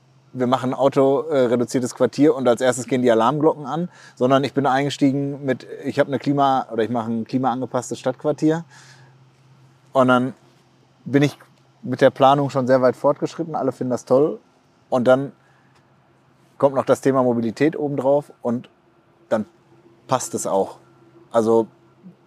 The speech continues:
es passt ja hier, äh, zur Umgebung, ins Quartier und, ähm, ja, f-, vielleicht war das so ein bisschen Glück, dass es einfach schon gesetzt war. Das ist jetzt, ich erzähle das so, als wär, sollte man das vielleicht als Best-Practice-Beispiel immer so machen, das Thema Mobilität <laughs> erst hinterher schieben.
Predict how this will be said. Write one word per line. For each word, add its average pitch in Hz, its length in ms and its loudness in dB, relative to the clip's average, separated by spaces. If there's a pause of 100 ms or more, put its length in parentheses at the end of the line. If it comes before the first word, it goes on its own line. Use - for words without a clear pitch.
es - 100 -16
passt - 280 -2
ja 120 80 4
hier, 110 920 2
äh, - 120 -20 (180)
zur 123 160 0
Umgebung, 117 480 0
ins 113 180 -8
Quartier 120 640 0
und, 107 460 -6
ähm, 101 420 -6 (520)
ja, 101 100 0
f-, - 180 -8
vielleicht 110 300 0
war 127 80 4
das 117 140 4
so 131 40 -2
ein 120 60 0
bisschen 117 240 -2
Glück, 117 180 -4
dass 107 140 0
es 107 80 -6
einfach 101 240 -6
schon 104 160 -8
gesetzt 101 400 -8
war. 82 220 -10 (760)
Das 98 140 -2
ist 113 120 -4
jetzt, 135 240 0 (840)
ich 101 100 -8
erzähle 120 280 2
das 123 100 6
so, 123 100 4
als 120 140 2
wär, 123 320 6
sollte 120 260 2
man 120 140 -2
das 113 140 0
vielleicht 117 440 4
als 110 140 -6
Best-Practice-Beispiel 113 920 0
immer 135 200 0
so 107 100 -4
machen, 104 240 -6
das 117 160 -4
Thema 117 240 -2
Mobilität 110 520 -4
<laughs> - 0 -
erst - 180 -4
hinterher 120 340 6
schieben. 127 360 -2